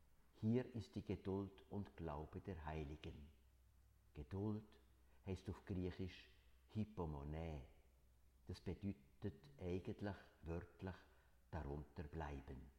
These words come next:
Standhaft und treu bei Jesus bleiben, auch wenn das sehr viel kostet, eventuell Gefängnis, vielleicht sogar das Leben. Und jetzt lade ich euch ein, im Gespräch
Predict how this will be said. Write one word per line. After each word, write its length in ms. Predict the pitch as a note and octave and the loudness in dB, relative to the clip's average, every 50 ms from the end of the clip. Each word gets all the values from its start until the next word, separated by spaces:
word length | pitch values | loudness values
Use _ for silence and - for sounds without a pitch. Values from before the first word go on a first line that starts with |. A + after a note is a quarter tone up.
| - - - - - - - - - | -20 -20 -20 -20 -20 -20 -20 -20 -18
Standhaft 840 | - - - - G2+ G#2+ A#2 A#2+ A#2+ - B2 A2+ A2 - - - | -14 -4 0 2 4 4 4 2 2 2 0 0 -2 -4 -4 -4
und 140 | E2+ D2 - - | -4 -4 -4 -4
treu 340 | - F#2+ G#2 G#2 G#2+ A2+ A2 G#2+ | -2 2 4 6 6 6 4 2
bei 80 | - E2 | 0 -4
Jesus 520 | C#2+ C#2+ E2 F2+ G2 F#2 - - - - - | -2 0 0 0 0 0 -4 -8 -12 -12 -6
bleiben, 420 | - F#2 F#2+ G2 F#2 - F#2 F#2 - - - - - - - - - - | -2 0 0 0 0 -2 -6 -6 -8 -12 -18 -20 -20 -20 -20 -20 -10 -4
auch 120 | - F#2+ F#2+ | 0 2 2
wenn 80 | F#2+ | 2
das 340 | F2 D#2+ D2+ - - - - - | 2 0 -4 -4 -8 -12 -16 -16
sehr 320 | - - - F#2+ G2 G2+ G2+ | -8 -2 0 2 2 2 2
viel 200 | - A2 G#2 G2 | 2 0 0 0
kostet, 500 | - - F2 F2+ E2+ - - F#2+ F2+ - - - - - - - - - | 0 0 0 0 -2 -4 -4 -4 -6 -6 -8 -20 -20 -20 -20 -20 -8 -2
eventuell 500 | - G2 - G2 E2 - - D#2 D2 C#2 - | -2 0 2 0 0 0 -2 -4 -4 -4 -6
Gefängnis, 520 | - - - E2+ D#2 E2+ F#2 G2 G2+ F#2+ - - - - - - - - - - - - - | -4 -2 0 2 2 4 4 4 4 2 0 -4 -14 -18 -20 -20 -20 -20 -20 -20 -20 -20 -10
vielleicht 380 | - - E2 D2+ G2+ G2 G2 - - - - - - - | -4 -2 0 0 0 0 -2 -4 -10 -18 -20 -20 -20 -10
sogar 360 | - - F#2+ E2+ - D2 D#2 | -6 -4 -4 -4 -4 -4 -6
das 200 | - - - - | -6 -8 -6 -6
Leben. 300 | D2 C#2 - - - - - - - - - - - - - - - - - - - - - - - - - - - - - - - - - - - - - - - - - - - | -6 -6 -6 -8 -10 -12 -14 -16 -20 -20 -20 -20 -20 -20 -20 -20 -20 -20 -20 -20 -20 -20 -20 -20 -20 -20 -20 -20 -20 -20 -20 -20 -20 -20 -20 -20 -20 -20 -20 -20 -20 -18 -10 -4 4
Und 120 | B2 C3+ | 10 10
jetzt 220 | F#3+ G3+ - - | 10 10 10 6
lade 220 | E3+ D3+ D3 - C#3+ | 6 6 6 8 10
ich 60 | C3+ | 10
euch 260 | A#2+ A2 G#2 - - - | 10 8 6 4 2 6
ein, 280 | A2+ A#2 B2+ C#3 C3+ - - - - - - | 8 8 8 8 6 2 -6 -18 -20 -4 0
im 160 | - G2+ F#2 | 2 2 2
Gespräch 440 | - - - - G#2 F#2+ G#2+ A#2+ C3 | 2 -2 -4 0 4 6 6 6 6